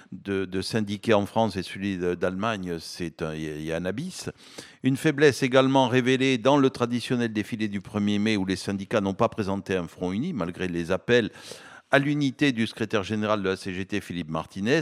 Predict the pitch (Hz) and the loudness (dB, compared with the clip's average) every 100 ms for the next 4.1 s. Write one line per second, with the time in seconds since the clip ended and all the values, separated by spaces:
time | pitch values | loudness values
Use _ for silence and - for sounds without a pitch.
0 | - 104 101 - 98 - 110 101 95 95 | 0 0 0 -2 -8 -6 -6 -4 -4 -2
1 | 92 87 87 90 82 80 78 - 78 80 | -2 -2 -2 -4 -4 -8 -10 -8 -8 -2
2 | 160 - 104 95 90 92 80 78 139 143 | -4 -2 -4 -4 -8 -10 -12 -10 -10 -8
3 | 101 90 - 82 123 101 73 71 - 156 | -10 -12 -10 -6 -4 -4 -6 -8 -6 -8